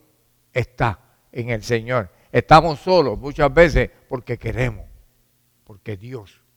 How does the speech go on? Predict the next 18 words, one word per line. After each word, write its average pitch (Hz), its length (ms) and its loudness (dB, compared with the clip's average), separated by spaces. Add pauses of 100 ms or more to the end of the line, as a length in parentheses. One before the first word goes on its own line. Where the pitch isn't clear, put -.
(760)
está 113 360 -16
como 107 220 -16
poderoso 104 540 -20
gigante 95 800 -20 (1600)
alrededor 101 840 -12 (2500)
y 120 220 -10
nos 143 420 -12 (640)
defiende, 95 680 -14
dice 107 300 -14
la 101 140 -18
Biblia. 85 480 -20 (1900)
Así 131 240 -6
que 180 80 -4
hay 185 120 -4
que 214 120 -14
buscar 185 380 -6
a 165 100 0
Dios. 180 560 -6